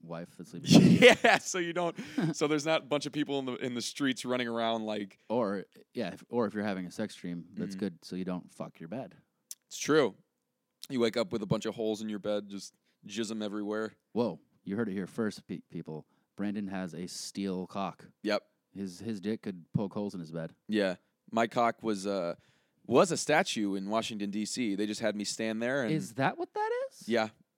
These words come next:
Speaker 2: It, they, but, but I, I had to quit 'cause they would just have me stand there for twelve hours a day in the hot sun just with my cock out.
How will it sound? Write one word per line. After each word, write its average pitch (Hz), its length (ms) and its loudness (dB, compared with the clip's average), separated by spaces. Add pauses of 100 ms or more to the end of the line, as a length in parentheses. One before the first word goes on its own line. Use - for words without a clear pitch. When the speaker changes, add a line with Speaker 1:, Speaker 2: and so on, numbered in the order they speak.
(100)
Speaker 2:
It, 113 220 0
they, 123 80 4
but, 131 280 2
but 127 320 6
I, 120 140 2
I - 20 4
had 127 220 2
to 104 60 -6
quit - 320 0
'cause 98 180 -4
they 107 140 0
would 104 120 -2
just 98 140 -8
have 104 160 0
me 101 80 -4
stand 104 320 -6
there 101 140 -2
for 98 180 -6
twelve 104 260 0
hours 101 260 2
a 95 40 -10
day 101 240 0
in 95 80 -6
the 85 80 -12
hot 101 260 -4
sun 104 300 -6
just 98 140 -8
with - 100 -18
my 87 100 -8
cock 101 300 -2
out. 95 220 -2